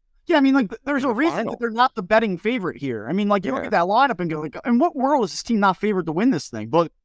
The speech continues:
Speaker 2: Yeah.
Speaker 1: I don't, I would be surprised if they did.
Speaker 2: Yeah, they don't have the pitching. You know, that's the thing. J-,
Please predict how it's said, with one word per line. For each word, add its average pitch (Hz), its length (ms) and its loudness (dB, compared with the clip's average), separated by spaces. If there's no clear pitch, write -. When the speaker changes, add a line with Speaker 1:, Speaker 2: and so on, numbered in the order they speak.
Speaker 2:
Yeah. 107 200 -2
Speaker 1:
I 143 280 2
don't, 170 320 0
I 165 60 2
would 214 140 2
be 165 100 -2
surprised 165 480 2
if 160 80 -4
they 151 140 0
did. 170 340 -2
Speaker 2:
Yeah, 120 120 4
they 95 120 0
don't 98 80 2
have 101 100 0
the 78 60 -8
pitching. - 340 -4
You 107 160 0
know, 80 80 -2
that's 98 180 0
the - 100 -6
thing. - 220 -8
J-, - 260 -10